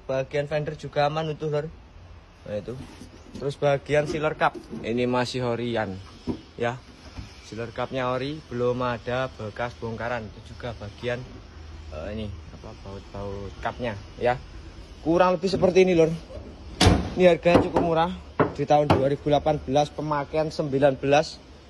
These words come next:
Ini harganya seratus empat puluh jutaan, koma, ya. Nah, ini. Bannya tebel semua, ya.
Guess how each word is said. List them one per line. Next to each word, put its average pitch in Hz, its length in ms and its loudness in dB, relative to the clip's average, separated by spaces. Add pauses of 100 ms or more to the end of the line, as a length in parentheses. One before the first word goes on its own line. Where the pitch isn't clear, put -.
(160)
Ini 139 80 2
harganya 135 320 0
seratus 139 480 0
empat 143 160 0
puluh 139 80 -6
jutaan, 135 320 -2
koma, 139 480 0
ya. 135 160 4 (640)
Nah, 131 80 -2
ini. 120 160 -2 (400)
Bannya 175 320 4
tebel 175 320 0
semua, 160 320 0
ya. 139 160 2